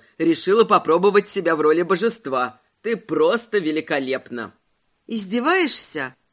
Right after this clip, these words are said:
«А что мне еще остается делать?» Брат хохотал так заразительно, что Адель не удержалась. Закрыв лицо ладонями, она решила, наконец, позволить себе дать волю эмоциям и расплакаться.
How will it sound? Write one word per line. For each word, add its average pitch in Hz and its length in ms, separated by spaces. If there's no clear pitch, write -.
«А 151 100
что - 260
мне 180 220
еще 175 220
остается 175 540
делать?» 135 560
Брат 269 320
хохотал 208 580
так 269 260
заразительно, 143 920
что - 280
Адель 214 360
не 208 120
удержалась. 165 880
Закрыв 214 500
лицо 190 320
ладонями, 180 680
она 339 280
решила, 339 440
наконец, 254 560
позволить 226 540
себе 208 340
дать 214 300
волю 208 360
эмоциям 117 840
и 262 120
расплакаться. 165 920